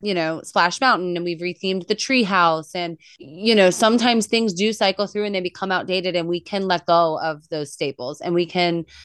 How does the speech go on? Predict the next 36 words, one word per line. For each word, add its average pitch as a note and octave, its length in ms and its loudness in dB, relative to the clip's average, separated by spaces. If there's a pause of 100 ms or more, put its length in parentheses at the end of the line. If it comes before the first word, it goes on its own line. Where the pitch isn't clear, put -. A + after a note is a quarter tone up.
transform G3 580 0
them F3 180 0
and F3 80 -2
evolve D#3 400 -2
them E3 140 -4
into D#3+ 160 -6
something D3+ 380 -4
new. D3 420 0
And D#3 240 2
I E3 120 0
think G3 280 0
it's G#3 140 0
a F3+ 40 0
perfect E3+ 420 -4
fit D#3 140 -2
over D#3 160 0
there. D3+ 400 -2
I D#3 120 -4
think F3 240 -2
it's F3 140 -4
a E3+ 40 -4
no-brainer. D3 680 -4 (380)
I E3 180 4
think F3 360 2
Toontown A#3 480 4
is F#3+ 140 0
as E3+ 160 -2
well. G#3+ 360 4
I'm E3+ 220 -10
fine G3 180 -6
to G3 60 -8
combine D#3+ 420 -4
these E3 200 -8
and D3+ 80 -8
just D#3+ 220 -10
say E3+ 380 4